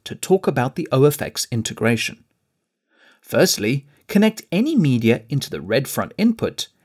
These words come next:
and look at the result view with F four. Next, go to the lighting plugins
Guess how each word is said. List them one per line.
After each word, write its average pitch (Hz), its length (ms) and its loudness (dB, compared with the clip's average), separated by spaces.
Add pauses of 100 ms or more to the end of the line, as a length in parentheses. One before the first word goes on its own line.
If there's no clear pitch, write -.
(120)
and 95 200 -6
look 185 160 0
at 233 60 -8
the - 80 -2
result 170 340 2
view 113 460 2
with - 240 -4
F 78 140 -8
four. - 400 0 (1600)
Next, 104 460 -4 (260)
go 131 180 6
to 160 160 -4
the 104 80 -4
lighting 120 500 0
plugins 107 680 -2